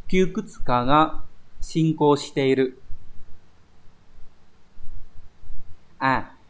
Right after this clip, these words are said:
ờ, cái dạng thức từ kyukutsu ấy, nó là tính từ.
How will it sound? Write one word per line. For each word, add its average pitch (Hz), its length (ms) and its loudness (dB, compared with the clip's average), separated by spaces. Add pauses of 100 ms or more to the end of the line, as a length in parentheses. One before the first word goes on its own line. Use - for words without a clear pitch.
(120)
ờ, 123 480 0 (100)
cái 135 140 4
dạng 160 200 0
thức 214 260 -2 (540)
từ 120 460 2 (920)
kyukutsu 180 640 -4
ấy, 147 220 -2
nó 120 160 -2
là 139 200 2
tính 127 180 -6
từ. 156 320 8